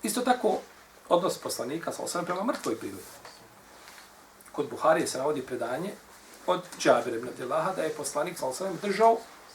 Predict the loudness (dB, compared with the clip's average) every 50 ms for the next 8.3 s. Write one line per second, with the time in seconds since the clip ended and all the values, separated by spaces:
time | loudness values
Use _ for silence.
0 | -20 -16 4 6 6 6 6 2 0 0 0 0 -2 -10 -10 -6 -2 -2 2 4
1 | 4 2 4 8 10 10 10 10 8 4 -2 -4 -10 -20 -20 -20 -20 -20 -20 -16
2 | -14 -14 -12 -14 -14 -16 -18 -18 -20 -20 -20 -20 -20 -20 -20 -20 -20 -20 -20 -20
3 | -20 -20 -20 -20 -20 -20 -20 -20 -20 -20 -20 -20 -20 -20 -20 -2 6 8 10 12
4 | 12 10 10 6 4 8 12 12 12 12 12 12 10 10 10 8 6 8 8 8
5 | 8 10 8 8 8 6 0 -6 -18 -20 -20 -20 -20 -20 -20 -20 -20 -20 -20 -20
6 | -20 -20 -20 -20 -20 -20 -20 -20 _ _ -20 -20 -20 -20 -20 -20 -20 -20 _ _
7 | _ -20 _ _ _ _ _ _ _ _ _ _ _ _ _ 8 10 10 10 10
8 | 10 6 6 6 4 -2